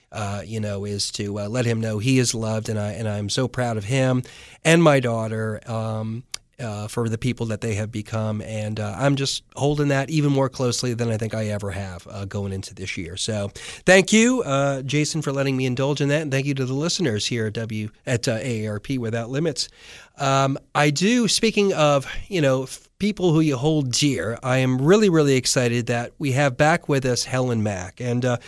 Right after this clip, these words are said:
for those of you who had not, uh, heard our previous shows before, uh, Helen Mack is A A R P's volunteer state president. She's been a longtime volunteer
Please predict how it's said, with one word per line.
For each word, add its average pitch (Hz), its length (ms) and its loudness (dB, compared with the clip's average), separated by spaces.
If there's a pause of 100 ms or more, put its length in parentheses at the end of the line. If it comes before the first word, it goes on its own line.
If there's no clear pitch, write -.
(280)
for 165 100 2
those 180 240 6
of 185 100 2
you 180 120 6
who 147 140 6
had 156 340 4
not, 156 400 4
uh, 131 240 0
heard 147 420 2
our 117 120 -6
previous 202 440 -2
shows 113 300 -2
before, 113 440 -6 (360)
uh, 123 100 -10
Helen 156 340 0
Mack 135 280 0
is 139 180 -2
A 131 180 0
A 127 60 0
R 127 80 -2
P's 127 320 -2
volunteer 147 720 -2
state - 340 -4
president. 156 560 0
She's 131 220 0
been 139 100 0
a 135 80 0
longtime 143 580 2
volunteer 113 640 -4